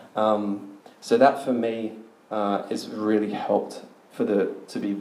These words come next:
to be vulnerable. Um, once again, like, he's, he's not a man that he should lie. So he's made a covenant with you that he's always gonna love you, no matter what, no matter what's going on. And people can be very different to that. Um, and for,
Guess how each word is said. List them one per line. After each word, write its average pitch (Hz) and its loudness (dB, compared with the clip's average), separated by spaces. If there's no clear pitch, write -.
to - -6
be 101 0
vulnerable. 104 0
Um, 101 0
once 113 0
again, 110 0
like, 98 -2
he's, 101 -6
he's 110 -10
not 117 0
a 127 4
man 113 -2
that 101 -4
he 104 -6
should 101 -4
lie. 104 -2
So 110 2
he's 101 -2
made 120 2
a 107 -4
covenant 120 0
with 101 -4
you - -8
that 101 -2
he's 104 -8
always 117 2
gonna 101 -2
love 95 -4
you, - -6
no 117 0
matter 104 2
what, 95 2
no 123 0
matter 110 2
what's 104 0
going 104 -2
on. 107 -4
And 110 -2
people 123 2
can 120 -4
be 107 -2
very 104 -2
different 107 -8
to 127 -10
that. 135 -4
Um, 98 -2
and 113 -2
for, 117 0